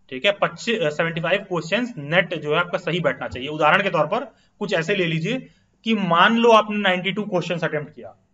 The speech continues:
नाइंटी टू में आपके चार, अ, बारह question गलत हो गए,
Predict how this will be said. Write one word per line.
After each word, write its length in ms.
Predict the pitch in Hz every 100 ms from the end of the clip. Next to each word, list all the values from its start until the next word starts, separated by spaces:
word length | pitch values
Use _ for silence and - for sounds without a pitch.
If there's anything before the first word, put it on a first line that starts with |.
| _ 135
नाइंटी 400 | 147 160 165 220
टू 220 | 214 180
में 180 | 185 220
आपके 400 | 180 - 226 254
चार, 360 | - 185 175 180 - - 165
अ, 100 | 151
बारह 260 | 143 170
question 300 | 196 190 190
गलत 220 | 175 180 170
हो 80 |
गए, 120 | 120